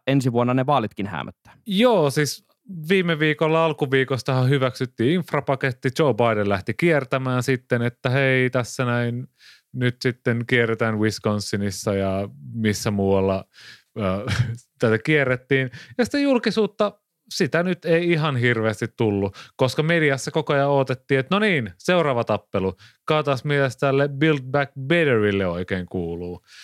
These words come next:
Speaker 2: No, kaikkihan nyt sit riippuu siitä, että meneekö tää läpi. Et jos tää menee läpi, niin tää koko paketti, kaikki se koronatuki,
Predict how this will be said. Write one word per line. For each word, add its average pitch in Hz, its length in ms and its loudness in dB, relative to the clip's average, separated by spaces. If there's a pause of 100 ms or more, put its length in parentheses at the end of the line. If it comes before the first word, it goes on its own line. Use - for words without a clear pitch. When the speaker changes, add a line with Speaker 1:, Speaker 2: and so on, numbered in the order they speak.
(720)
Speaker 2:
No, 226 560 2 (920)
kaikkihan 180 400 2
nyt 190 120 -2
sit 214 180 -4
riippuu 214 380 2
siitä, 190 340 2
että 175 140 -4
meneekö 175 340 0
tää 175 200 0
läpi. 165 400 -4 (240)
Et 123 100 0
jos 190 180 0
tää 156 120 0
menee 120 260 0
läpi, 175 380 -2 (240)
niin 143 380 -2
tää 151 140 2
koko 175 240 -2
paketti, - 680 -2 (240)
kaikki 170 360 2
se 139 140 -2
koronatuki, 135 840 0